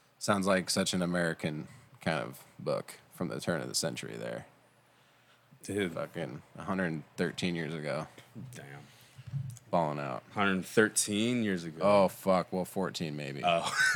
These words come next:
Speaker 2: <laughs>
Speaker 1: God damn it.
Speaker 2: That, that'd been kinda spooky.
Speaker 1: Yeah. Yeah.
Speaker 2: Not to get too off topic, but I just think I found my favorite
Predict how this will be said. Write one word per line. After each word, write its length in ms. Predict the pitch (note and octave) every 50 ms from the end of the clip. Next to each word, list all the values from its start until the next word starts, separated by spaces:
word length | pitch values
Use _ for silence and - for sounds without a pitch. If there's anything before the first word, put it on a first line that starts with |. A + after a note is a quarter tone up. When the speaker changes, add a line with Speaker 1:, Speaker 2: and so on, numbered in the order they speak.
| - C3 C3+
Speaker 2:
<laughs> 340 | - - - - F4+ - -
Speaker 1:
God 240 | E4+ F#2 F2 F2 D#2
damn 220 | F2 E2+ E2 E2
it. 100 | C#2+ - - - - - - - _ _ _ _ - -
Speaker 2:
That, 200 | F2+ F2 - - - - - - - - - -
that'd 160 | F#2+ F#2+ F#2+
been 100 | F2+ F2+
kinda 260 | - - - - F2
spooky. 440 | - - - G2 G2 F#2+ - F2 D#2+ - _ _ - - - - _ - -
Speaker 1:
Yeah. 400 | F#2 F2 E2 D#2+ D2+ C#2 C#2 - - - - - - - _ _ _ _ _ _ _ _ _ _ _ _ _ _ _ _ _ _ _ _ _ _ _ _ _ _ _ _ _ _ _
Yeah. 380 | - D2 C2+ C2 B1+ G#1 G#1 E2+ F2+ -
Speaker 2:
Not 160 | A#2 A#2 G#2
to 60 | -
get 140 | G2 G2+ F2+
too 180 | - - A2 A2
off 120 | G2 - -
topic, 340 | G#2 F#2 F#2 F2+ F#2 E2+ D#2
but 200 | F#2 F2+ F2+ - -
I 120 | F#2 F#2
just 180 | F#2 F2+ - -
think 180 | G#2 G2 F2+
I 100 | F#2 F2
found 280 | E2 - G2+ F#2 F2+ F2+
my 100 | F2 E2
favorite 560 | - - F#2+ F#2 F2 E2+ F2+ F2 F2 E2+